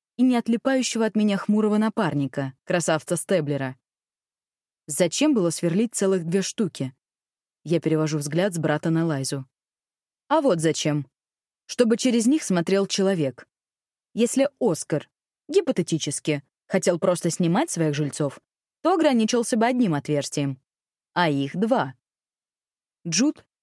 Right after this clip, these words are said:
некоторое время смотрит, насупившись вниз. «А ты права. Странно всё это, мягко говоря.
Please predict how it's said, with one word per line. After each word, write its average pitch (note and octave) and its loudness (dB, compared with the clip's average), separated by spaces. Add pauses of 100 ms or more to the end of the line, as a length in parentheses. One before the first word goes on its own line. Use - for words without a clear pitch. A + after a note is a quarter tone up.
некоторое E3 0
время E3+ 2
смотрит, F#3+ -2
насупившись E3+ -4
вниз. F3 -2 (960)
«А F#3 0
ты - 2
права. G3 2 (680)
Странно D#3 0
всё D3 -2
это, C#3 -4 (400)
мягко D#3 -2
говоря. D3 0